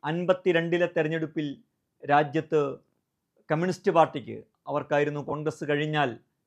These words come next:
ഏറ്റവും അധികം സീറ്റ് ലഭിച്ചിരുന്നത്. അവർക്ക് ഔദ്യോഗിക പ്രതിപക്ഷമാകാനുള്ള സീറ്റുകൾ ഉണ്ടായിരുന്നില്ല. എന്നിട്ടും, ആ, അന്നത്തെ കമ്മ്യൂണിസ്റ്റ് പാർട്ടിയുടെ സി പി ഐയുടെ സഭാ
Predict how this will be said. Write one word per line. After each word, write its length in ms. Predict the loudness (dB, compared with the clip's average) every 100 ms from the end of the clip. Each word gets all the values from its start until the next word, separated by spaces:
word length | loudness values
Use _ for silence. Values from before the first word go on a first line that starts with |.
| _
ഏറ്റവും 360 | -6 -2 -2 0
അധികം 340 | -2 -4 -6
സീറ്റ് 200 | -8 -10 -6
ലഭിച്ചിരുന്നത്. 720 | -6 -6 -10 -10 -8 -8 -8
അവർക്ക് 260 | -8 -2
ഔദ്യോഗിക 580 | -2 -4 -4 -4 -2 -4
പ്രതിപക്ഷമാകാനുള്ള 1300 | -4 -4 -4 -8 -6 -4 -2 -2 -2 -4 0 0 0 _ _ _
സീറ്റുകൾ 460 | -10 -10 -4 0 0
ഉണ്ടായിരുന്നില്ല. 640 | 2 2 2 -2 -8 -12 _ -10
എന്നിട്ടും, 440 | -8 -8 -10 -12 _ _ _ _ _
ആ, 220 | -10 -6 -4
അന്നത്തെ 260 | -4 -4
കമ്മ്യൂണിസ്റ്റ് 400 | -4 -4 -6 -6
പാർട്ടിയുടെ 340 | -4 -4 -6 -6
സി 140 | -10
പി 160 | -6 -2
ഐയുടെ 500 | 0 0 0 -2 -6
സഭാ 480 | -10 0 0 0